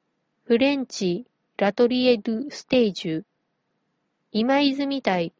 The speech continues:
三の十七の二十三。電話八一零四一七。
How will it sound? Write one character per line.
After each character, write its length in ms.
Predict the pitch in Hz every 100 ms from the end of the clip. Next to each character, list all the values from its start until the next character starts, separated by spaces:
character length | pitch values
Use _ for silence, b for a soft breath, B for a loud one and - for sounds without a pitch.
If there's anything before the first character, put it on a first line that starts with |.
| _
三 360 | - 247 262 269
の 120 | 262
十 300 | - 254 254
七 260 | 254 254
の 140 | 226 170
二 200 | 175 202
十 260 | 196 175
三。 400 | 165 - 170 165 - _ _ _ _ _ _ _ _ _ _
電 300 | 233 240 240
話 260 | 233 226 -
八 460 | - 226 - 269
一 460 | 269 - - 175 240 _ -
零 280 | 240 262 269
四 260 | 262 202
一 260 | 202 - 180
七。 400 | 175 165 147